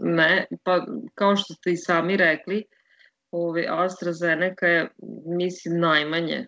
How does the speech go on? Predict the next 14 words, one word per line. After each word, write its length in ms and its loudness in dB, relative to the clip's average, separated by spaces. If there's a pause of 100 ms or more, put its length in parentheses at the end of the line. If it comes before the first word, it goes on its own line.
(100)
ovde 300 -6
zastupljena, 800 -6 (640)
tako 280 -2
da 300 2
ono, 400 -2 (400)
vakcine 500 -2
s 80 -6
kojima 280 2
sam 240 -2
ja 180 4
imala 480 0 (320)
dodira, 720 2 (240)
to 180 2
je 140 0